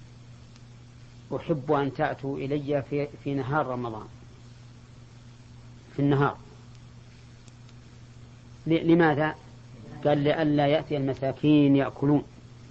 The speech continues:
في نهار رمضان ما يأكلون الت-، المساكين تمر. فجاء الجذاذون في النهار وجذوا التمر ودخلوه. أما أحدهما فأعلن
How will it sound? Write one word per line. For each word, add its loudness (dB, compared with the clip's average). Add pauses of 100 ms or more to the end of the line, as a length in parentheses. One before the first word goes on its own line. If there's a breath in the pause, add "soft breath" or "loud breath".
(1200)
في 0
نهار 2
رمضان 2
ما 4
يأكلون 0
الت-، -12
المساكين -6
تمر. -10 (2000)
فجاء 2
الجذاذون -6
في -12
النهار -4 (960)
وجذوا 2
التمر -2
ودخلوه. -6 (1800)
أما 0
أحدهما 0 (840)
فأعلن -2